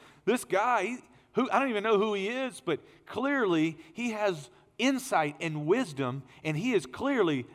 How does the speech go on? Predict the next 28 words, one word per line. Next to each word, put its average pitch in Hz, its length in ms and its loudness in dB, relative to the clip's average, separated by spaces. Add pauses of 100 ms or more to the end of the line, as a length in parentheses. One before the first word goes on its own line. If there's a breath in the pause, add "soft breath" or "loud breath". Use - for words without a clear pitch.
a 170 140 0
man 196 300 0
of 147 160 -4
God, 190 300 4
and 135 120 -4
I 202 100 2
don't 208 140 0
even 165 200 -4
know 160 180 0
how, 180 420 0
but 127 140 -4 (260 loud breath)
somehow 240 640 0
God 185 300 -2
is 139 140 -6
working 180 400 0
in 156 120 -2
his 143 220 -4
life." 156 360 0 (560 soft breath)
They 175 100 2
said, 170 200 0
"Who 220 120 0
do 269 80 0
we 240 120 -2
get 220 160 -2
to 196 80 0
run 226 240 0
this 220 200 -4
thing?" 107 280 -6